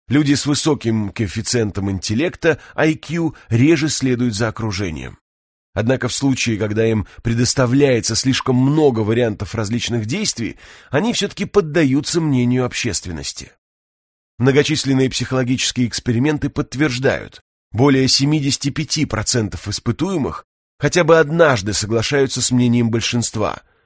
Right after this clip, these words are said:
явно вопреки своему собственному мнению и даже здравому смыслу.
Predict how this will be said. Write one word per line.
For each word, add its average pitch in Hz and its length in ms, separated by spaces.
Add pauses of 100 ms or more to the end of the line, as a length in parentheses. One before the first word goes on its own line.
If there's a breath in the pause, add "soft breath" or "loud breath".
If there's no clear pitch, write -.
явно 143 640
вопреки 131 460
своему 120 360
собственному 113 720
мнению 110 580 (240)
и 127 80
даже 139 240
здравому 127 560
смыслу. - 520